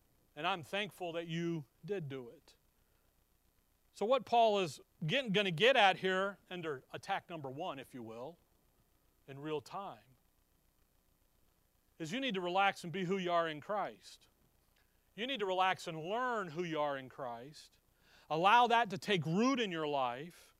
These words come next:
Allow that to build you up. Build up who God made you in Christ.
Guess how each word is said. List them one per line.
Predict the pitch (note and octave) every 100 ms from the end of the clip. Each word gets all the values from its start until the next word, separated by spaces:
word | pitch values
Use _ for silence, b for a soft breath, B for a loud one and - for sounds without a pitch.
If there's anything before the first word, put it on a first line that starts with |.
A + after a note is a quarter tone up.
| B B -
Allow | F#3 A3+ A#3+
that | A#3+ F#3
to | F#3+
build | C#3+ G#3 A#3+ G3
you | E3+ A3+ A3
up. | A3 D#3+ F#3 - _ _ _ _ _ _ _ _ _ _ _ _ _ _ _ _ _ _ C#3
Build | A3 A3+
up | G#3+ F3
who | G3+ C4
God | B3 A3+ G#3
made | A3 A3 E3
you |
in | G3+ F3+
Christ. | F#3 F3 E3+ G3 G#3 - -